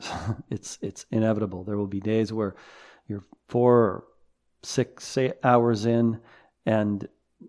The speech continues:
and it feels like nothing has happened and <laughs> you haven't moved forward. It happens to me where, uh,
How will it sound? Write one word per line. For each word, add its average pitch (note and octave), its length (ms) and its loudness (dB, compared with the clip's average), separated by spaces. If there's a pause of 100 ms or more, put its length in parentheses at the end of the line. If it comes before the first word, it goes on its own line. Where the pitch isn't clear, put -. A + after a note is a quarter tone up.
and A2+ 240 -2
it G#2+ 140 -6
feels A#2+ 300 2
like A2+ 180 -2
nothing A2+ 420 -4
has A2 160 -4
happened A2 540 -4
and A2+ 260 -10
<laughs> - 0 -
you A#2+ 180 0
haven't B2 340 4
moved A#2 240 2
forward. A2+ 400 2 (600)
It B2 140 -4
happens A#2+ 420 -2
to B2 100 -2
me A#2 260 4
where, G#2+ 560 -2 (100)
uh, G#2 280 -6